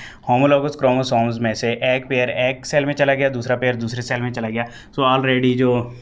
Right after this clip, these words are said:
क्रोमोसोम नंबर है वो तकरीबन हाफ हो चुका है।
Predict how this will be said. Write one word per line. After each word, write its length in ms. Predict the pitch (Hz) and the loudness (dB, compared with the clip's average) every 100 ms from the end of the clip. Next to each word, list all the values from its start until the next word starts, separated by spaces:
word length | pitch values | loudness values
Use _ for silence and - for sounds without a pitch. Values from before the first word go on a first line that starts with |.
| - - - - - _ - - 127 | -20 -20 -20 -20 -20 _ -20 -16 -10
क्रोमोसोम 600 | 120 107 104 131 131 131 | -8 -6 -2 0 0 0
नंबर 300 | 123 110 113 | -2 0 0
है 160 | 127 - - - - - | 0 -4 -16 -20 -20 -8
वो 100 | 117 | -6
तकरीबन 540 | 120 120 117 110 131 156 | -2 -2 -2 0 0 -2
हाफ 360 | - 110 107 107 | -2 -2 -2 -6
हो 180 | 104 104 | -8 -8
चुका 240 | 104 107 | -8 -8
है। 200 | 101 123 | -4 -4